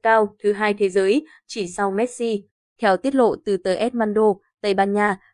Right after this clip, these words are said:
trong bản hợp đồng còn một điều khoản lạ lùng và gây sốc. Đó là cầu thủ này sẽ nhận thêm sáu triệu euro mỗi năm nếu ngoan ngoãn tuân thủ các quy tắc đạo đức trong khoảng thời gian cống hiến cho P S G. Cụ thể, Neymar không được phát ngôn về bất kỳ quan điểm chính trị hoặc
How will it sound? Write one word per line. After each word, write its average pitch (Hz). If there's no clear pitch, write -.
trong 285
bản 220
hợp 190
đồng 190
còn 190
một 190
điều 185
khoản 175
lạ 180
lùng 180
và 170
gây 180
sốc. 277
Đó 202
là 285
cầu 214
thủ 208
này 190
sẽ 196
nhận 247
thêm 226
sáu 202
triệu -
euro 214
mỗi 214
năm 240
nếu 190
ngoan 220
ngoãn 214
tuân 254
thủ 220
các 254
quy 233
tắc 277
đạo 233
đức 294
trong 214
khoảng 196
thời 190
gian 208
cống 196
hiến 196
cho 226
P 208
S 214
G. -
Cụ 240
thể, 208
Neymar 277
không 269
được 208
phát 269
ngôn 233
về 208
bất 262
kỳ 214
quan 226
điểm 196
chính 190
trị 208
hoặc 185